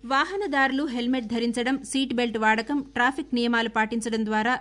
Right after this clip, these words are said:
రోడ్డు ప్రమాదాలను తగ్గించవచ్చని రాష్ట్ర పర్యాటక శాఖ మంత్రి జూపల్లి కృష్ణారావు అన్నారు. నిర్మల్లో ఈ ఉదయం Arrive Alive కార్యక్రమంలో భాగంగా జిల్లా ఎస్పీ జానకి శర్మిలతో కలిసి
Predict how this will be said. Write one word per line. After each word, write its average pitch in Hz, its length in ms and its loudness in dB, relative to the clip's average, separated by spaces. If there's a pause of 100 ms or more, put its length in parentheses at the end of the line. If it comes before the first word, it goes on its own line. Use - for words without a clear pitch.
రోడ్డు 262 240 2
ప్రమాదాలను 220 600 0
తగ్గించవచ్చని 214 800 -2 (400)
రాష్ట్ర 277 400 0
పర్యాటక 247 500 -2
శాఖ 226 280 -4
మంత్రి 220 280 -2
జూపల్లి 220 360 -4
కృష్ణారావు 220 500 -2
అన్నారు. 214 320 0 (440)
నిర్మల్లో 233 460 2
ఈ 240 140 2
ఉదయం 220 360 2 (460)
Arrive 269 320 2 (140)
Alive 226 240 2
కార్యక్రమంలో 226 680 -2
భాగంగా 220 520 0 (440)
జిల్లా 277 300 2
ఎస్పీ 233 400 -2
జానకి 233 420 -2
శర్మిలతో 233 540 -2
కలిసి 214 380 -2